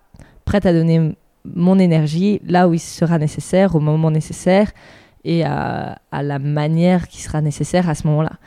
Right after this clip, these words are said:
Donc, euh, je, je sais pas, dans deux ans, si on sera en mode, on aura besoin de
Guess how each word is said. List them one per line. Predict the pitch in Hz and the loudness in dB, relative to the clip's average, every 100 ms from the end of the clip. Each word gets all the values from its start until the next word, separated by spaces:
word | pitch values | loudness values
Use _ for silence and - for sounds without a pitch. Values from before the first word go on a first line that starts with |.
| - - _ | -20 -20 _
Donc, | 139 151 - | -6 -6 -4
euh, | 151 147 | -4 -4
je, | 170 - | -6 -12
je | 147 | -8
sais | 151 156 | -6 -4
pas, | - 214 | 0 2
dans | 175 151 | 2 0
deux | 151 156 | 0 2
ans, | 202 190 | 2 2
si | - 160 | -2 -4
on | 143 | -4
sera | 143 - 165 | -6 -6 -2
en | 151 | 2
mode, | 151 170 170 | 4 2 2
on | 147 143 | 0 0
aura | 143 139 | 0 -2
besoin | 139 151 | -2 -2
de | 143 | -2